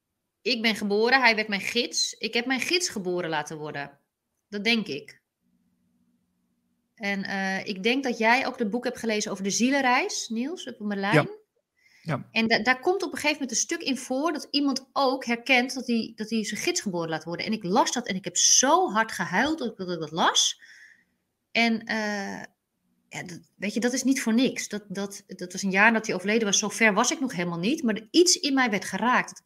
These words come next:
Speaker 1: denk, Benja is er gewoon al geweest. Weet je, alles wat ik nu doe ook.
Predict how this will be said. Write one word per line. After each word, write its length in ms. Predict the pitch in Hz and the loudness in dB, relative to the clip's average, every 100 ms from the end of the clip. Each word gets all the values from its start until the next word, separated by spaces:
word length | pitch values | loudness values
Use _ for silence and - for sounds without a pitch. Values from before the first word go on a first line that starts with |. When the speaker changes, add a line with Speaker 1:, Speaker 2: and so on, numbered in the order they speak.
| 208 | -6
Speaker 1:
denk, 120 | - - - - | -6 -14 -20 2
Benja 260 | 196 269 320 | 6 6 6
is 160 | 269 | 4
er 80 | 277 | 2
gewoon 220 | - 254 | 0 -2
al 100 | 226 | 0
geweest. 520 | 240 240 233 233 - _ _ _ _ _ _ _ _ _ | -2 2 2 2 -4 _ _ _ _ _ _ _ _ _
Weet 100 | 240 | -6
je, 120 | - | 0
alles 260 | - 392 392 | 8 8 8
wat 140 | 320 | 2
ik 80 | 311 | 0
nu 260 | 254 269 175 | 4 4 4
doe 260 | 277 359 | 2 2
ook. 540 | 185 170 196 - - | 0 -2 -4 -6 -18